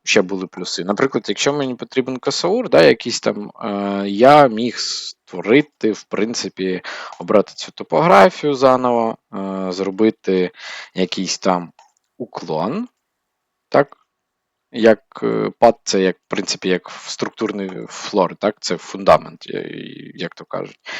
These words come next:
Ось. І воно мені буде створювати, воно буде і насипати, і буде його і вирізати. Якщо я так само там зроблю мінус два,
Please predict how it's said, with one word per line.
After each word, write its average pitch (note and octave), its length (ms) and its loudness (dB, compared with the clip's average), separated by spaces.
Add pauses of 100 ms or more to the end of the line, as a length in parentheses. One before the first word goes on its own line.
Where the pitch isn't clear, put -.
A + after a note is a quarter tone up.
(280)
Ось. F#2 340 -4
І A3 140 2
воно D3 280 4
мені A2 220 2
буде G2 320 -4
створювати, F2+ 600 0
воно A#2 200 0
буде G#2 220 -2
і G#2+ 200 -4
насипати, G#2 760 0 (380)
і A3 140 4
буде G2 420 -2
його F#2 340 2
і - 200 -4
вирізати. F2 580 -4
Якщо - 240 -10
я G2 60 -8
так - 220 -12
само E2 300 -8
там F2 220 -12
зроблю G2 300 -6
мінус C#3 380 -6
два, G3 260 2